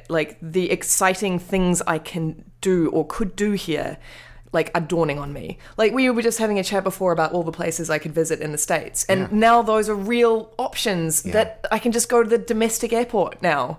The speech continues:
Speaker 2: Yeah.
Speaker 1: and just go there.
Speaker 2: You could just hop on a plane
Speaker 1: I
Speaker 2: and
Speaker 1: could
Speaker 2: go
Speaker 1: just
Speaker 2: do
Speaker 1: go
Speaker 2: them.
Speaker 1: there instead of it being this massive, expensive, international fourteen-hour flight.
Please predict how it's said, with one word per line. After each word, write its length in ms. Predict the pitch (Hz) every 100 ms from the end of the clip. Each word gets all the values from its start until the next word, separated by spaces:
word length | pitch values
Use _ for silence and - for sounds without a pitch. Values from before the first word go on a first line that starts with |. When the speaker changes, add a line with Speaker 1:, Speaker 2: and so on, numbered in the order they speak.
| -
Speaker 2:
Yeah. 140 | 277 285
Speaker 1:
and 160 | 233 226
just 360 | 233 180 -
go 200 | 220 247
there. 280 | 226 147 - -
Speaker 2:
You 100 | 117
could 140 | -
just 180 | 180 -
hop 300 | - 104 113
on 100 | 143
a 60 | 175
plane 260 | 202 262 220
Speaker 1:
I 100 | 240
Speaker 2:
and 60 |
Speaker 1:
could 120 | 247
Speaker 2:
go 60 | 254
Speaker 1:
just 100 | 226
Speaker 2:
do 80 | 202
Speaker 1:
go 180 | 247 294
Speaker 2:
them. 80 | 277
Speaker 1:
there 160 | 185
instead 360 | 190 196 - 233
of 100 | 220
it 200 | 220 190
being 340 | 208 202 202
this 160 | 185 185
massive, 840 | 185 190 202 220 208 - 208 190 180
expensive, 1080 | 175 - - - - 190 180 - 185 170 - -
international 800 | 220 208 202 190 175 170 196 175
fourteen-hour 1120 | 170 - 220 185 175 185 180 160 160 160 156 -
flight. 440 | - - -